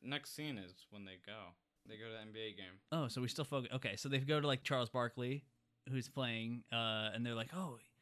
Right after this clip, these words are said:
Speaker 2: Barkley's murdering us." And, like, "Oh, there's a killer out there." And they're all disguised as, like, a, uh, like, a
Speaker 1: Out of trench coat.
Speaker 2: Yeah, and the trench coat and scarf and everything else. And they're like, "Oh, we gotta go get his powers." And, like, "Wait, what?"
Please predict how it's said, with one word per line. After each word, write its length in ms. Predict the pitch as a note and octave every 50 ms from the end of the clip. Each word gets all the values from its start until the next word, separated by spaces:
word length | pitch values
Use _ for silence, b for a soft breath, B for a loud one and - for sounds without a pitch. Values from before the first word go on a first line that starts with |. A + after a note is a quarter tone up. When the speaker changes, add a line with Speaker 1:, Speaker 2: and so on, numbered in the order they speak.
| b b b b _
Speaker 2:
Barkley's 400 | - G3+ G#3 F#3+ - D3+ C3+ C#3
murdering 420 | F#3 G#3+ A#3 G#3+ E3+ C#3+ C3 B2 A#2
us." 220 | A2+ A2 - -
And, 80 | B2+ A#2+
like, 100 | A2+ -
"Oh, 240 | F3 A#3 C#4 A3+ C#3+
there's 160 | D3 F3 E3+
a 80 | D#3 C3
killer 400 | - - - C#4+ - B3 E3 C#3
out 120 | B2 -
there." 120 | - C3 B2
And 80 | B2
they're 80 | C3 C#3
all 80 | B2+ A#2
disguised 560 | A#2+ - - - B2+ B2 B2 B2 A#2+ A2+ C3
as, 140 | B2 A#2+ B2+
like, 200 | A#2+ A2+ A2+ -
a, 160 | A#2+ A2+ A2
uh, 220 | A2+ A2 G#2+ G#2 A2 - B B B B B B B B B B -
like, 120 | B2+ -
a 60 | C3 A#2+
Speaker 1:
Out 100 | G#2+ G#2
of 100 | G2 -
trench 300 | - G#2+ G2+ G2 - -
coat. 140 | G#2 G2 A2+
Speaker 2:
Yeah, 120 | C#3 C3+ B2
and 80 | A#2+
the 40 | A#2
trench 300 | G#2+ - C3+ B2 B2 -
coat 180 | C3+ B2+ B2 A#2+
and 100 | A2+ A#2
scarf 380 | - - B2+ A2+ A2+ A#2 -
and 80 | B2 A#2
everything 260 | A2+ A2+ A#2+ A2+ A2+
else. 260 | A2+ A2 A2 A2+ A2+ - -
And 260 | B2 A#2 A#2 A#2 A#2 - _ _ -
they're 220 | B2 A#2+ A#2+ A2+
like, 240 | A2+ A2+ A2+ A2+ - - -
"Oh, 280 | F3 G3+ G#3 E3 B2+ A#2+ b b b b b
we 80 | C#3+ D3+
gotta 220 | C#3+ C#3 B2 B2 B2
go 80 | B2+ B2 A#2+ -
get 140 | - E3 C#3
his 180 | D3+ C#3 C3 -
powers." 540 | - - D#3+ F3+ E3+ C#3+ B2 A2 G#2+ - A2+
And, 80 | A2
like, 140 | G2 C#2 - _ _ _ _ -
"Wait, 140 | A#2 G2+ -
what?" 280 | - A2 C#3 F3 F3